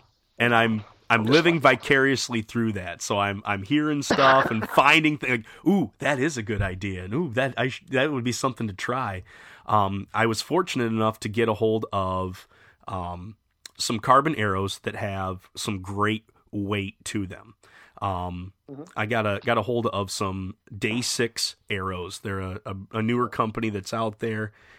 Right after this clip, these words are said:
Speaker 1: and,
Speaker 2: <clears throat> I've heard
Speaker 1: um,
Speaker 2: about 'em. I haven't messed with them yet.
Speaker 1: Well, what I like about 'em is, yeah, they're still heavy.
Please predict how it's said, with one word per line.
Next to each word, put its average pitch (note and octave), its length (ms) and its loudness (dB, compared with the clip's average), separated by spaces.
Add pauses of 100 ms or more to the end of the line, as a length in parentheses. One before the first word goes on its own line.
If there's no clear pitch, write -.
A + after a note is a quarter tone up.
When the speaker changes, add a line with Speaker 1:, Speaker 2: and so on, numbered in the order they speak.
(160)
Speaker 1:
and, F#2+ 500 -6
Speaker 2:
<clears throat> - 20 0
I've - 380 -2
heard D#3+ 140 -2
Speaker 1:
um, D#3+ 60 -4
Speaker 2:
about B2+ 200 -2
'em. B2+ 80 -10
I B2+ 60 -4
haven't B2+ 160 -6
messed B2+ 160 -10
with A#2 80 -18
them A2+ 120 -18
yet. A2 200 -12 (800)
Speaker 1:
Well, A2+ 280 0
what A2+ 160 2
I C#3+ 140 6
like C#3+ 300 2
about B2+ 320 0
'em C3 120 -4
is, G#2 280 -4 (260)
yeah, A#2 220 0
they're G#2+ 140 0
still C3+ 320 0
heavy. A2 380 -2